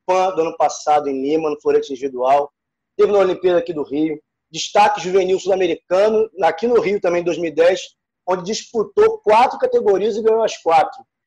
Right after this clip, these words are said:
Eu sei que o currículo é mais extenso, mas prefiro que ela se apresente.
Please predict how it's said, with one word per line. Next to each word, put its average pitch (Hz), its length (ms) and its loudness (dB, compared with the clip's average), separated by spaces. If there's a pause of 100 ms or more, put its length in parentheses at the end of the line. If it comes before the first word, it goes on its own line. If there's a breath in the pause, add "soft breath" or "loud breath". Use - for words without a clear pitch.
Eu 214 120 4
sei 320 360 -2
que 262 340 -2
o 233 140 0
currículo 196 500 0
é 196 60 2
mais 170 240 0
extenso, - 580 -6 (340)
mas 240 160 0
prefiro 233 380 -4
que - 140 -2
ela 202 100 4
se 196 100 -6
apresente. 170 760 -4